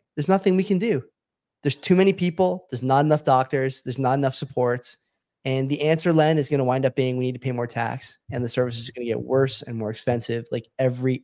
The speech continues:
other fucking time we do this. And, uh, I don't know what the fix is, man, especially in some of these, like, more difficult to reach communities. Like, I think about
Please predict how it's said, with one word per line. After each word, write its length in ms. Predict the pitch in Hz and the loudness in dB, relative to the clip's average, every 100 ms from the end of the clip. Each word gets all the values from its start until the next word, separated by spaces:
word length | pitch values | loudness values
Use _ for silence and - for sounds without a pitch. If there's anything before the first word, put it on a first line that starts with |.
| - | -4
other 280 | 123 117 123 | -2 0 0
fucking 500 | - - 117 - 117 | 0 0 0 -2 -8
time 360 | - 110 110 110 | -6 -4 -4 -6
we 100 | 110 | -4
do 200 | 123 127 | -2 -2
this. 340 | - - - _ _ _ _ _ _ - | -4 -8 -12 _ _ _ _ _ _ -4
And, 400 | 123 120 120 117 | 0 0 0 2
uh, 380 | 120 113 110 104 | 2 2 -2 -2
I 80 | 139 | 2
don't 140 | 151 156 | 6 6
know 80 | |
what 160 | 147 143 | 6 4
the 80 | 127 | -2
fix 320 | - 156 - | 0 2 2
is, 160 | 107 107 | -4 -4
man, 300 | 107 120 127 _ _ _ - | -4 -4 -6 _ _ _ -4
especially 400 | - 190 233 208 | 6 6 8 6
in 80 | 180 | 6
some 180 | 160 | 4
of 60 | 151 | 2
these, 180 | 139 127 | 2 4
like, 160 | 127 - 135 | 2 2 -2
more 200 | 135 135 | 2 2
difficult 460 | 135 135 156 139 | 2 0 2 2
to 80 | 139 | 2
reach 240 | 120 127 - | 0 0 -2
communities. 460 | 120 127 135 110 | 0 2 2 2
Like, 100 | 117 | 2
I 80 | 117 | 2
think 200 | 151 143 | 2 2
about 360 | 143 131 123 | 4 6 4